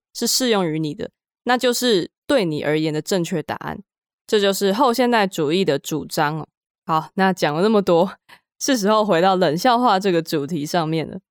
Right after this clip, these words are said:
为什么刚刚会说冷笑话是反映了后现代思潮呢？因为它完全打破了传统笑话的逻辑和期待。诶，我为什么一定要遵守这个逻辑我才叫好笑？为什么一定要好好的讲完一个故事，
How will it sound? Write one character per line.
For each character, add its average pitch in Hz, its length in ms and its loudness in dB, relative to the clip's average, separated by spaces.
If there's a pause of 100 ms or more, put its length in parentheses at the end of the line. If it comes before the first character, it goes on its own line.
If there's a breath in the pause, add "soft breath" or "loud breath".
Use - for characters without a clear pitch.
(260)
为 339 120 0
什 349 100 2
么 185 120 2
刚 190 140 2
刚 220 120 2
会 240 160 2
说 190 280 2
冷 165 180 0
笑 202 180 2
话 214 160 2
是 202 160 -2
反 156 320 -4
映 226 120 2
了 160 180 2
后 247 220 2
现 254 120 0
代 226 160 2
思 185 260 -6
潮 - 260 -4
呢？ - 160 -10 (400)
因 330 140 0
为 359 100 4
它 294 180 2
完 190 220 2
全 185 240 0
打 143 280 0
破 202 320 2
了 151 300 0
传 196 240 0
统 202 180 0
笑 180 280 0
话 185 240 2
的 - 280 -4 (120)
逻 180 260 4
辑 180 260 -4
和 185 140 2
期 147 340 -8
待。 156 320 -4 (340)
诶， 285 120 2
我 247 120 2
为 285 80 4
什 233 120 0
么 170 140 -2
一 185 240 -6
定 254 260 0
要 226 180 2
遵 220 240 0
守 226 140 0
这 180 100 -4
个 175 120 2
逻 151 180 -4
辑 160 140 -6
我 156 80 -2
才 156 100 -8
叫 165 140 -2
好 151 220 -6
笑？ - 380 -8 (380)
为 359 140 0
什 269 100 0
么 175 100 0
一 180 60 0
定 226 80 0
要 233 80 2
好 214 160 -4
好 202 80 -2
的 156 100 -2
讲 156 260 -2
完 147 120 -4
一 160 60 -4
个 170 100 -4
故 170 260 -2
事， - 320 -6